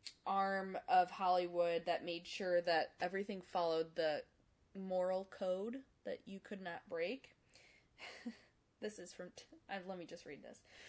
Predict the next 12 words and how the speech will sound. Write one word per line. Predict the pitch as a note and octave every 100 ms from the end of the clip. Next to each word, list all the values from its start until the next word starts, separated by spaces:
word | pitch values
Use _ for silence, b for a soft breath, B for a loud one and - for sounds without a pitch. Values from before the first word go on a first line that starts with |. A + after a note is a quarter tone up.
| b -
"The | C4+
producers | D4 C#4 D4+ F#4 D#4
were | C4+ -
also | C4 F4 C4 G#3
cautioned | F#3+ F3 - E3+ F3+
that | G#3 G#3+
the | C4
creeper | - E4 F4+ F3 E3+
could | G#3 F#3+
not | G#3+ -
be | G#3+
depicted | G#3 G#3 A#3+ A#3 F#3+